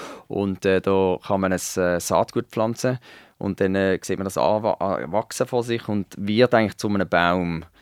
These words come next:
Und dann, äh, wächst der eigentlich in, in den Regenwald rein. Und, äh, der, also das Ganze will ich jetzt nicht erzählen, was passiert, aber es ist sehr eindrücklich und es schafft auch mit Geschmack. Also man hat wirklich, äh, alle Sinne werden eigentlich bedient.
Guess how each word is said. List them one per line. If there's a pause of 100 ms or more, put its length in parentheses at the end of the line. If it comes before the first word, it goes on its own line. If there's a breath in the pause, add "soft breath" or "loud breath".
(260 soft breath)
Und
dann,
äh, (140)
wächst
der
eigentlich
in,
in
den
Regenwald
rein. (300 soft breath)
Und,
äh,
der, (220 loud breath)
also
das
Ganze
will
ich
jetzt
nicht
erzählen,
was
passiert,
aber
es
ist
sehr
eindrücklich
und
es
schafft
auch
mit
Geschmack.
Also
man
hat
wirklich, (120)
äh,
alle
Sinne
werden
eigentlich
bedient.